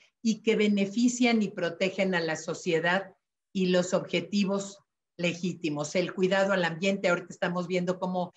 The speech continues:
empiezan a desaparecer todas las bolsas de plástico y nos dicen,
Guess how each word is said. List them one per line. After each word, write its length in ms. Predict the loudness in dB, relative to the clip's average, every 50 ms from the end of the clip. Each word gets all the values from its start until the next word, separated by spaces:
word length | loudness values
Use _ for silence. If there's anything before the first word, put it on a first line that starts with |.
| _ _ _
empiezan 720 | -6 -4 -4 -4 -6 -2 0 2 2 2 2 2 0 0 0
a 80 | 0
desaparecer 840 | -2 -4 -2 -4 -4 -4 -2 -2 -2 -2 -4 -2 -2 -2 -2 -2 0
todas 300 | -2 0 2 2 0 0
las 200 | 0 -2 -4 -4
bolsas 360 | -4 -4 -4 -2 -2 -4 -4 -4
de 100 | -6 -6
plástico 500 | -2 -2 -2 -2 -2 -6 -10 -4 -4 -4
y 40 |
nos 200 | -2 -2 -6 -6
dicen, 380 | -4 -4 -2 -2 -2 -2 -4 -8